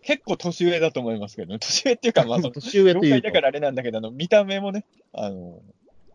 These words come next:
Speaker 1: まあ、アンさんとは結構ギャップあるかもしれないですけど。うん。まあ、でもよかったですよ。こうやって女子の心をヌラ様がね、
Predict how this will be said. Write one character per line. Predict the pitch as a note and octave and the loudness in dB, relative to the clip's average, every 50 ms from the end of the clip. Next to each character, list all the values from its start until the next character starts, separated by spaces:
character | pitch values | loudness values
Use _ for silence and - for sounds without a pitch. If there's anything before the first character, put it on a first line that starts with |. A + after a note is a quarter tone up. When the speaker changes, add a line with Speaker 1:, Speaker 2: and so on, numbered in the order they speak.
| - | -8
Speaker 1:
ま | - B2 | -2 0
あ、 | A#2 A2+ A2 - C#3 | 0 0 0 -2 -4
ア | D3+ | -4
ン | D3 B2 | -4 -2
さ | B2+ G#2+ | -4 -6
ん | G2 F2+ | -6 -6
と | - F2 | -12 -14
は | F#2 | -10
結 | - A2+ A2 _ | -10 -12 -12 _
構 | - G2 | -16 -6
ギ | G2+ | -4
ャ | G#2+ | -4
ッ | A2 | -4
プ | - - | -2 -2
あ | G#2+ A2 | -2 -2
る | A2 | -2
か | - F2+ | -6 -12
も | F2+ | -14
し | F#2+ - | -14 -20
れ | E2+ F2+ | -20 -20
な | F#2 | -20
い | |
で | F#2+ | -20
す | - | -20
け | _ - | _ -20
ど。 | - - _ _ _ _ | -20 -20 _ _ _ _
う | F#2 | -14
ん。 | F#2+ G2 F#2 F2 F2 - - - - - _ _ _ _ _ _ _ _ _ _ _ _ _ - - - _ _ _ _ _ _ _ | -12 -12 -10 -12 -14 -18 -20 -20 -20 -20 _ _ _ _ _ _ _ _ _ _ _ _ _ -20 -20 -20 _ _ _ _ _ _ _
ま | - G2+ | -6 -6
あ、 | G2 | -6
で | F#2+ | -6
も | F2+ - | -8 -4
よ | F#2+ A#2 | -4 -2
か | B2+ A2+ | -2 -2
っ | G2 | -4
た | - | -4
で | - | -10
す | - - | -18 -18
よ。 | _ | _
こ | - B2 | -4 -4
う | A2+ | -4
や | |
っ | |
て | - G#2+ G2 | -4 -4 -8
女 | - - C3 | -8 -8 -8
子 | B2 - A2+ G2 | -8 -8 -12 -12
の | F#2 D2+ C2+ - _ | -12 -14 -14 -16 _
心 | - A2 - G#2 G#2 G2+ F#2+ | -8 -6 -4 -2 -4 -2 -4
を | F#2 | -4
ヌ | G2 A2+ | -4 -2
ラ | A2 G#2 F#2+ | -2 -2 -2
様 | - G2+ F#2+ G2 - _ | -2 -6 -6 -8 -16 _
が | - - | -16 -12
ね、 | F#2+ A2 G#2+ | -12 -12 -12